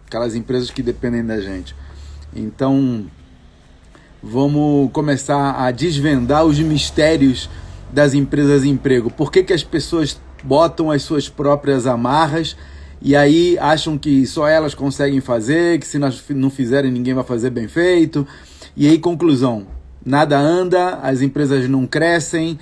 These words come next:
os donos ficam sobrecarregados, perdem momentos importantes com a família, ficam estressados e acontece um monte de coisas que nós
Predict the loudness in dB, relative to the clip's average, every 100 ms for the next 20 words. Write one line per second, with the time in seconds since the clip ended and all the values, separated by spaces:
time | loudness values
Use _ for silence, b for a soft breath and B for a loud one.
0 | B -6 -4 0 0 0 -2 -2 -2 -2
1 | 0 -2 -2 -2 -2 -2 2 4 6 4
2 | 2 -2 -6 B B -2 0 0 0 2
3 | 2 2 0 0 -2 -2 -2 -8 -2 -2
4 | -2 -6 -6 -8 -6 -4 -2 4 4 4
5 | 2 -2 B B -2 -2 0 0 0 -2
6 | -4 -4 -2 2 4 4 2 -2 -4 B
7 | B B -2 0 2 0 0 -2 -2 -2
8 | 0 -2 -2 -6 -4 0 2 0 -4 -6
9 | -6 -6 -8